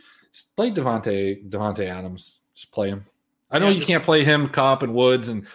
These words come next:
Speaker 1: everybody that we're saying, but, like, yeah, it's, it, that, that's who we're gonna play.
Speaker 2: All right, this is first sip, man. This is the early preview. We're just, we're just
Speaker 1: Oh,
Speaker 2: saying,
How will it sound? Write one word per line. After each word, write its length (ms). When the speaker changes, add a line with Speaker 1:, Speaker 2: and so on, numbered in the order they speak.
Speaker 1:
everybody 360
that 160
we're 80
saying, 400
but, 140
like, 180
yeah, 240
it's, 160
it, 240
that, 260
that's 200
who 80
we're 180
gonna 160
play. 140
Speaker 2:
All 60
right, 200
this 220
is 280
first 300
sip, 220
man. 220
This 220
is 180
the 160
early 340
preview. 500
We're 160
just, 300
we're 120
just 220
Speaker 1:
Oh, 40
Speaker 2:
saying, 460